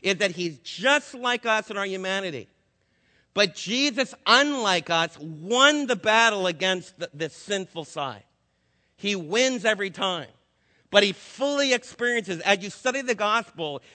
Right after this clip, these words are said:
it's not like the Superman story or like tons of the superhero stories that you see. It's a story of a real human being. In fact, Jesus doesn't use his supernatural power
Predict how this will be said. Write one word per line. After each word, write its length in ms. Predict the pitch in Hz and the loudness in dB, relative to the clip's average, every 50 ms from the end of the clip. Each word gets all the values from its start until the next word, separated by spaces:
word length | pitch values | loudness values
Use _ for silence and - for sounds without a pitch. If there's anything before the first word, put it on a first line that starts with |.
| _ _ - | _ _ -2
it's 240 | 196 196 - - 170 | -2 -2 -2 -4 -8
not 420 | 196 202 220 240 269 285 240 214 | -2 4 6 6 6 6 4 0
like 320 | 220 220 220 220 196 - | -2 -2 -2 -2 -2 -4
the 120 | - 190 190 | -8 -10 -10
Superman 600 | - - - 254 226 220 233 196 196 185 175 165 | -10 -8 -8 -8 -6 -6 -6 -4 -4 -4 -4 -4
story 320 | - - 180 165 147 143 | -6 -8 -6 -4 -2 -2
or 80 | 143 147 | -2 -2
like 280 | 156 160 156 160 _ | -2 -2 -4 -6 _
tons 320 | - - - 240 254 262 240 | -14 -4 -2 -2 0 0 -2
of 100 | 240 220 | -6 -6
the 60 | 226 | -8
superhero 840 | - - - 240 - 208 208 196 - 226 240 233 226 226 214 180 | -10 -10 -10 -10 -8 -8 -8 -8 -6 -4 -4 -2 0 0 -2 -2
stories 400 | - - - 180 170 160 156 139 | -4 -6 -10 -8 -6 -6 -6 -8
that 100 | 139 151 | -10 -10
you 140 | 139 151 147 | -10 -10 -10
see. 380 | - - - 147 139 117 101 - - - - - - _ _ _ _ _ _ - - | -10 -12 -10 -10 -8 -10 -10 -12 -16 -20 -20 -20 -20 _ _ _ _ _ _ -4 -2
It's 160 | 180 185 - | -2 0 0
a 100 | 214 190 | -4 -8
story 520 | - - - - 196 196 214 226 233 233 226 | -8 -10 -8 -6 -4 -4 -2 0 0 2 2
of 120 | 208 170 | 2 0
a 80 | 190 170 | -2 -6
real 480 | 160 147 143 180 220 240 247 247 247 | -6 -8 -8 -4 -2 -2 -2 -2 -2
human 320 | 208 196 226 226 220 214 196 | -4 -6 -6 -6 -6 -6 -6
being. 380 | 180 196 202 196 175 139 107 - _ _ _ _ _ _ _ _ _ _ _ _ _ _ _ _ _ _ | -4 -4 -2 -2 -4 -4 -8 -12 _ _ _ _ _ _ _ _ _ _ _ _ _ _ _ _ _ _
In 120 | - 160 170 | -8 -8 0
fact, 320 | - 226 208 196 165 123 | 4 4 4 4 2 -2
Jesus 400 | - 165 214 240 254 240 254 175 | -6 -2 -2 -2 0 -2 -4 -6
doesn't 480 | 135 123 214 226 233 233 254 277 247 214 | -4 4 6 6 6 6 4 -2 -6 -6
use 460 | 185 190 214 247 269 269 269 226 - | -6 -4 -2 -2 0 0 -2 -4 -6
his 180 | - 214 180 - | -6 -8 -8 -8
supernatural 760 | - - 233 214 - 202 196 196 196 196 190 - 202 185 | -8 -8 -8 -6 -6 -6 -2 0 0 0 0 -2 -4 -8
power 540 | 156 - - 196 196 202 190 185 160 135 117 | -6 -2 0 0 0 0 0 -2 -2 -4 -4